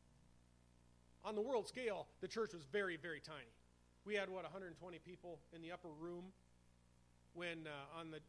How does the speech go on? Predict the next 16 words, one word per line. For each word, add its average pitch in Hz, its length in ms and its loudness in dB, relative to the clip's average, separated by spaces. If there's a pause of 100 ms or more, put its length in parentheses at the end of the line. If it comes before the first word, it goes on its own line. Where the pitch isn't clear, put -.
(120)
day 175 80 0
of 165 100 -2
Pentecost 160 440 -4
that 165 100 -10
were 135 80 -10 (100)
praying. 160 360 -6 (920)
I'm 143 80 -10
sure 160 180 -6
there 156 80 -6
were 151 80 -6
s-, - 140 -12 (100)
others 147 300 -8
in 139 100 -10
Samaria 143 480 -8
that 135 100 -10
had 139 120 -10